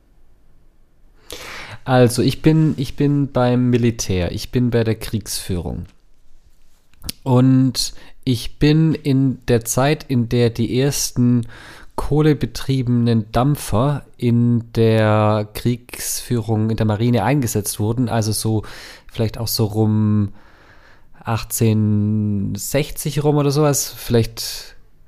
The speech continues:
Bürgerkrieg in den U S A, diese Dampfer f-, m-, f-, ja, mit den, mit den Schaufelrädern und so weiter. Und wenn man da denn, also man hat ja davor bei den, bei den Segelschiffen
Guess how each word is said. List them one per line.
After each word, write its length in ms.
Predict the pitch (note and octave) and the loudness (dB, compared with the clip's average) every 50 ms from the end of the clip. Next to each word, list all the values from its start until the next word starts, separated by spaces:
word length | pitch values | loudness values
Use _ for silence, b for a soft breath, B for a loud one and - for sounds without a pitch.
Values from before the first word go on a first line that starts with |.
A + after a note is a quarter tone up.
| - - - | -18 -4 2
Bürgerkrieg 500 | - D#3+ D3+ D3+ C#3+ - - C#3 B2 C3 | 4 4 4 4 -2 0 -2 0 2 2
in 120 | B2 A#2+ | 2 2
den 60 | A2 | 2
U 120 | G2 A2+ A2+ | 2 2 0
S 120 | A2 - | 0 0
A, 300 | G#2 A2 C3 D3+ E3 D#3+ | 0 2 2 2 2 0
diese 240 | D3+ - G2+ - G2+ | -2 -4 -4 -4 -2
Dampfer 320 | - A#2 B2+ - - A#2+ | -2 -2 -4 -2 -2 -2
f-, 240 | A2+ G#2 - - - - | -2 -4 -6 -14 -12 -10
m-, 440 | G2+ G#2 A2 G2 G#2 - A2 A2 G#2+ | -6 -6 -6 -6 -4 -4 -2 -2 -2
f-, 140 | G#2 G2+ G2+ G#2 G#2 | -2 -4 -8 -8 -6
ja, 200 | G#2 A2+ A#2+ B2+ | -2 -2 -2 0
mit 220 | A#2+ B2 A#2 - | 0 -2 -2 -2
den, 200 | G#2+ G#2 G#2 G#2 | 0 -2 -2 -2
mit 100 | G2+ G2 | -4 -4
den 80 | - G2 | -4 -2
Schaufelrädern 580 | - D3 C#3+ D3 - C#3 C3 C3+ C3+ C3+ C3 B2 | 2 2 2 2 2 0 0 0 0 2 0 0
und 120 | B2 A#2+ | 0 0
so 100 | A#2+ B2 | 2 2
weiter. 280 | A#2 A2+ A2+ A#2+ A#2+ A2+ B B B B B B B B | 4 4 4 4 2 0 B B B B B B B B
Und 240 | - B2 A#2+ A2+ A2+ | 0 0 0 2 2
wenn 140 | A#2 A#2 A#2 | 2 4 4
man 240 | A#2 A2+ G2+ A2 | 4 2 2 0
da 360 | - A2+ A2 B2+ D3+ D#3 A#2 - | 0 0 2 2 2 2 0 -2
denn, 380 | - - C3 B2 B2 A#2 - - | -2 -2 0 0 0 0 -2 -2
also 160 | A#2+ A#2+ A#2 | -2 0 0
man 140 | G2+ A2 G#2+ | 2 2 2
hat 120 | A#2 G#2+ | 2 2
ja 80 | A#2+ G#2 | 0 0
davor 320 | A2+ G#2+ - - D3 D3+ | 0 0 -2 0 0 2
bei 100 | - A#2+ | 2 4
den, 280 | A2 A2 G#2 G2+ G2 - - | 2 4 2 0 -2 -6 -8
bei 140 | - G2+ G2 | -8 -4 -2
den 140 | G2 F#2 | -2 -2
Segelschiffen 920 | - - - C#3 D3+ E3+ - C#3+ - - - D3+ D3 - - E3 E3+ F3 | -2 -2 -2 -2 -2 -2 -2 -4 -4 -2 -4 -4 -4 -2 -4 -2 -4 -4